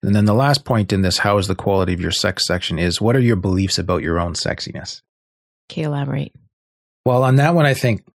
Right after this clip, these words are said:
Speaker 1: you know, Christian marriage done right, the only place you're sexy is in your marriage.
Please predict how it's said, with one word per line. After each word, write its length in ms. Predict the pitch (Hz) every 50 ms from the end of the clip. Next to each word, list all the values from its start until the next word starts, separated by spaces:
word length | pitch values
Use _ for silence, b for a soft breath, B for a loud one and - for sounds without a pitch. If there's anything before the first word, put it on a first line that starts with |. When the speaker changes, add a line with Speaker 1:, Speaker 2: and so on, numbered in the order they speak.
| _ _ _ _ _ _ _
Speaker 1:
you 100 | - 135
know, 240 | 127 120 110 101 90 - _ _ _ _ _ _ _
Christian 380 | - - 147 143 - - 170
marriage 320 | 160 156 151 151 143 127 -
done 180 | - 135 127
right, 240 | 123 127 131 143 139
the 100 | - 117
only 200 | 120 131 135 131
place 320 | - - 147 135 123 - -
you're 80 | 110 104
sexy 440 | - - - 127 - - - 110
is 120 | 101 95 98
in 120 | 104 101
your 100 | 98 95
marriage. 500 | 95 98 101 95 87 - - - - -